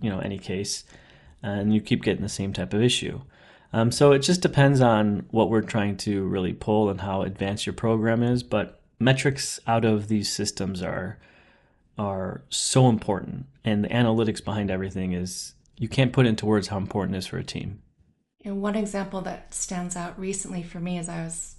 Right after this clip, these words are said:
Speaker 2: um, on a call with a chief compliance officer, and they wanted to know,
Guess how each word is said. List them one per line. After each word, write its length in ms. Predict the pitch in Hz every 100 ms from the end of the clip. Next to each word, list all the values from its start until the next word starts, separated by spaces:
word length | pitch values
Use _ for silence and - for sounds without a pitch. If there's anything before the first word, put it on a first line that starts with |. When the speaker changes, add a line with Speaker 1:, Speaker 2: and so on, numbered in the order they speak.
| - - -
Speaker 2:
um, 360 | 190 185 180 180
on 80 | 180
a 60 |
call 240 | 180 180 175
with 180 | 170
a 220 | 175 170 165 - - - - - - - -
chief 240 | - 180
compliance 540 | - 170 175 170 170 175
officer, 360 | 170 - 180
and 160 | 175 175
they 120 | 202
wanted 320 | 233 202 196
to 120 | -
know, 200 | 180 175